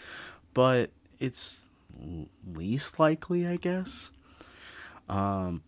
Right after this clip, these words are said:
but it was a very interesting case, and I just, I had to talk about it. So, I mean, if you follow me on s-, Instagram, definitely, uh, let me know what you think. Message me or comment on the photo whenever I put that out there.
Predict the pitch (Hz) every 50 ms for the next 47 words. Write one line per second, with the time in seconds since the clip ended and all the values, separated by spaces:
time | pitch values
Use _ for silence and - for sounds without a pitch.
0 | _ - 101 110 117 113 110 107 131 143 151 139 120 85 104 104 - - - 95
1 | 87 90 - - 82 82 82 - 85 87 90 87 92 98 - - - - 85 92
2 | 107 131 - - - - 80 101 113 - - 78 76 71 71 85 80 80 - -
3 | - - - - 98 98 98 98 98 101 101 98 95 95 101 - - 107 - -
4 | 113 107 117 117 117 117 110 104 101 104 - - - _ - 95 107 104 - -
5 | 95 80 87 82 78 82 87 92 113 123 - - - _ _ - - _ _ -
6 | 98 92 - - 110 98 82 87 90 87 87 87 85 80 78 87 87 87 87 80
7 | 73 82 87 - 107 110 101 101 104 107 110 107 - 85 78 - - 113 131 120
8 | 90 - - - _ - - - - - - - - - - - 98 95 92 -
9 | 98 95 90 95 92 90 92 98 104 95 78 78 - - - 87 87 90 90 87
10 | 87 82 78 76 - - - 87 85 87 90 92 95 95 90 78 78 80 78 76
11 | 78 - - - 76 - 85 78 76 78 80 82 - - 95 92 92 98